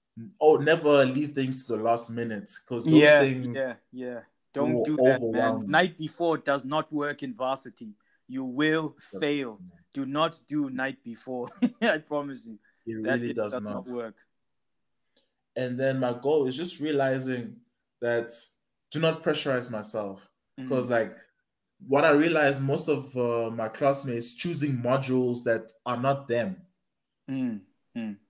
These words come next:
Speaker 1: They choose modules just, just because it sounds nice. "Ah, I'm doing B com, I'm doing accounting, management, et cetera, et cetera, doing engineering."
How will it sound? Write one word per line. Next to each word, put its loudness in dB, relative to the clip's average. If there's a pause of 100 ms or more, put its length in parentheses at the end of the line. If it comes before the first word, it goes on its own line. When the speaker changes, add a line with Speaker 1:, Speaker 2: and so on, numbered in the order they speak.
Speaker 1:
They 4
choose -2
modules 0
just, -4
just -4
because -4
it -2
sounds -2
nice. -6 (340)
"Ah, 0
I'm -4
doing 0
B -2
com, -2 (280)
I'm -4
doing -4
accounting, -2 (340)
management, -4 (460)
et -4
cetera, 0
et -4
cetera, -2
doing -2
engineering." -2